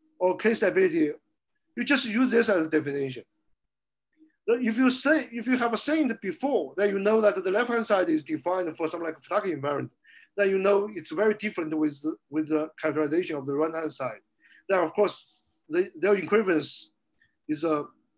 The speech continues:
very nice theorem. Actually, it's significantly advanced our understanding of the,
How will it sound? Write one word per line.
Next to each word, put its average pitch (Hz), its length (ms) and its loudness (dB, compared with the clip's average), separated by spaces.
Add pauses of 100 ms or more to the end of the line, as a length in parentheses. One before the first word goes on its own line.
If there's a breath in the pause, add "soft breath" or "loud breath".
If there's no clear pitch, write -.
(300)
very 185 200 4
nice 185 360 0 (400)
theorem. 165 640 2
Actually, 185 280 0
it's - 140 -10 (180)
significantly 202 720 -2
advanced 185 500 -2
our 175 360 0 (100)
understanding 175 640 -4 (520 soft breath)
of 151 160 0
the, 156 180 0